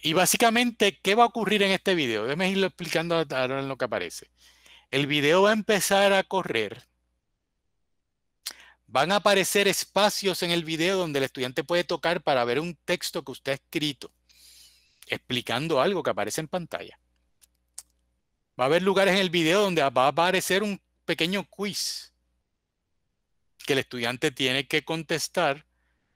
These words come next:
para poder continuar ver el, viendo el video.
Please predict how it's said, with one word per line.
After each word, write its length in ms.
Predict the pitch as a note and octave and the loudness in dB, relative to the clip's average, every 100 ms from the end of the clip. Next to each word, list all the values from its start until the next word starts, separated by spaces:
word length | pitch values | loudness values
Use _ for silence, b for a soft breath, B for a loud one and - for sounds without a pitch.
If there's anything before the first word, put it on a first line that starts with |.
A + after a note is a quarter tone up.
| _ _ | _ _
para 320 | B2 A#2+ A2+ | 0 0 0
poder 340 | A2 A2+ G#2 A#2+ | -2 -4 -4 -4
continuar 500 | D3+ D#3+ D#3 C#3 F3+ | -6 -8 -6 -4 -4
ver 160 | D#3 D3+ | -2 -2
el, 120 | E3 | -2
viendo 260 | C3 C3 D3+ | -4 -4 -6
el 80 | |
video. 320 | E3 G#3 A#3+ | -6 -8 -8